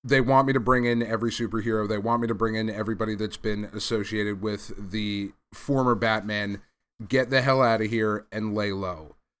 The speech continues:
Because if you're out and about and running amok, I've gotta bring you in. That's my job." So she kinda runs away. We get some backstory on this Livewire person, that they've been fighting for the last couple of issues.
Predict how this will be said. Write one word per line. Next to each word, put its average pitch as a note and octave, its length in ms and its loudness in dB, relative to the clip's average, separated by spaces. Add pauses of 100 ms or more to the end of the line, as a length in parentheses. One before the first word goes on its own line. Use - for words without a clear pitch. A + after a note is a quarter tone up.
(240)
Because A2 560 -4 (180)
if C3 240 -6
you're D3+ 520 6 (480)
out D3 160 6
and D#3 100 -4
about E3+ 460 4
and C3+ 340 2
running D3 240 4
amok, F3+ 440 4 (640)
I've B2+ 160 2
gotta C3 200 6
bring C3+ 220 4
you C3 120 2
in. F2 240 -4 (280)
That's - 440 -4 (160)
my A2+ 220 0
job." F#2+ 460 -6 (1000)
So B2 460 0 (100)
she D#3 200 -2
kinda C#3+ 240 2
runs C3+ 320 2
away. C#3+ 300 4
We C3 140 -4
get C3+ 220 0
some A#2 180 -6
backstory B2+ 560 0
on A#2+ 100 0
this G#2+ 160 -6
Livewire A#2+ 600 2
person, B2+ 460 2 (440)
that B2+ 200 2
they've A#2 260 2 (160)
been A#2+ 200 0
fighting B2+ 400 2
for B2+ 100 -8
the A#2+ 100 -4
last A#2+ 300 0
couple B2 260 -2
of A2+ 100 -2
issues. B2 440 -2